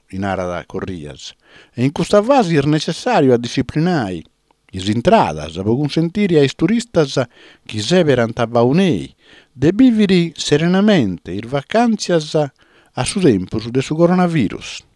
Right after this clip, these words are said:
E po gusto mangianu, s'approfondimento informativo de Radio Stella a Regionaus este accabau.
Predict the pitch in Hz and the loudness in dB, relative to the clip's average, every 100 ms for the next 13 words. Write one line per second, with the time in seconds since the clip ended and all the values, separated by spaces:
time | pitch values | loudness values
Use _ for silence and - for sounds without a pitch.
0 | _ _ _ _ _ _ _ _ _ _ | _ _ _ _ _ _ _ _ _ _
1 | - 135 127 - - 185 190 - 185 202 | 4 6 6 4 4 4 4 2 2 2
2 | 214 269 247 185 135 - 135 - 147 165 | 2 2 4 4 2 4 2 2 -2 0
3 | 165 190 220 151 123 - 120 123 - 147 | 0 4 4 4 -2 0 2 0 0 0
4 | 151 - 196 175 139 135 135 139 143 - | 0 0 0 0 0 0 2 2 0 0
5 | 180 156 120 110 - 117 127 135 190 127 | 2 4 4 0 0 0 0 0 0 2
6 | 101 113 - _ _ _ _ 156 170 - | 0 -4 -6 _ _ _ _ 2 2 2
7 | 139 - - 190 - 120 87 69 78 | -2 0 0 0 2 -2 -2 -10 -10